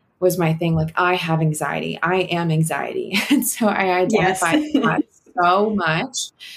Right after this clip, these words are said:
Speaker 1: but I didn't realize, like, the blood sugar piece that was, um, really important in preventing that. So balancing blood sugar is a really,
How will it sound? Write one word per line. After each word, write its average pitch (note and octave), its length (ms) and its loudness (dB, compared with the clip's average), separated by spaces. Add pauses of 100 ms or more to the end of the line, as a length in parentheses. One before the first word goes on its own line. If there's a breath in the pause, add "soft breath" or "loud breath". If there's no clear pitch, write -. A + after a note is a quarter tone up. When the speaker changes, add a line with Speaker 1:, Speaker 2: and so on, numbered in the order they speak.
(280 loud breath)
Speaker 1:
but A3+ 160 2
I G#3+ 100 2
didn't C4 260 0
realize, G#3+ 420 2
like, G3 140 -4
the F#3 100 -2
blood E3+ 240 -2
sugar A3+ 260 -2
piece - 440 -8
that - 180 -2
was, E3 500 0 (300)
um, F#3 560 -8 (180)
really F3+ 260 4
important F3 380 -2
in E3+ 80 2
preventing E3 480 0
that. - 300 -6 (480 loud breath)
So E3+ 720 2
balancing F#3 460 2
blood F3 180 2
sugar E3+ 200 2
is E3 120 2
a D#3+ 60 2
really, E3 520 4